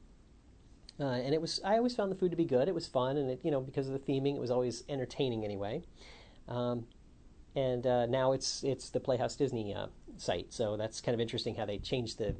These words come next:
area out completely. The Catwalk Bar was sort of an upstairs area that had bar drinks. I went up there once to check it out and took in the view, but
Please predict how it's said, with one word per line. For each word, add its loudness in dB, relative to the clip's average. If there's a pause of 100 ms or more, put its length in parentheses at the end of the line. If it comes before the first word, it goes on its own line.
area 2
out -4
completely. -6 (760)
The -2
Catwalk 4
Bar 8
was 4
sort 6
of 2
an -2
upstairs 4
area 0
that -2
had -4
bar 4
drinks. -4
I 2
went 2
up 0
there 6
once 2
to -10
check 0
it 0
out 4
and -8
took -4
in 0
the -2
view, -2
but -4